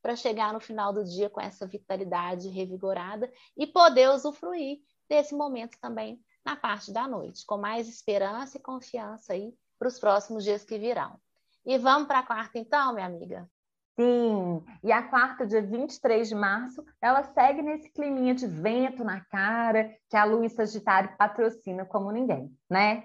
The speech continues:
Speaker 2: Ai, ai, ai, imagina, pensa aí vocês no cavalo, galopando aí na beira-mar, nossa, o ventinho na cara,
Speaker 1: Delícia.
Speaker 2: e aquele cheiro de mar, né? Ô gunhê, ô gum beira-mar, nos proteja.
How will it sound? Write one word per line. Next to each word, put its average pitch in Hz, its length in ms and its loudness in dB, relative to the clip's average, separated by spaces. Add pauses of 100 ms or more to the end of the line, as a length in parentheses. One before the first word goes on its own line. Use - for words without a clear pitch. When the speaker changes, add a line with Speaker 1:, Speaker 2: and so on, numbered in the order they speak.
Speaker 2:
Ai, 220 340 6
ai, 180 200 6
ai, 160 160 2
imagina, 180 560 -2
pensa 247 320 0
aí 208 120 2
vocês 185 260 -2
no 170 80 -6
cavalo, 165 640 4
galopando 180 800 -2
aí 175 100 -2
na 175 140 2
beira-mar, 165 760 2
nossa, 208 420 4
o - 20 -2
ventinho 202 340 -4
na 185 80 -6
cara, 185 360 2
Speaker 1:
Delícia. 190 260 0
Speaker 2:
e 220 60 8
aquele 214 360 4
cheiro 214 480 4
de 190 140 -4
mar, 196 500 -2
né? 208 260 -2
Ô 254 160 4
gunhê, 208 580 -2
ô 190 80 0
gum 208 260 -8
beira-mar, 175 560 0
nos 190 180 -14
proteja. 165 800 -2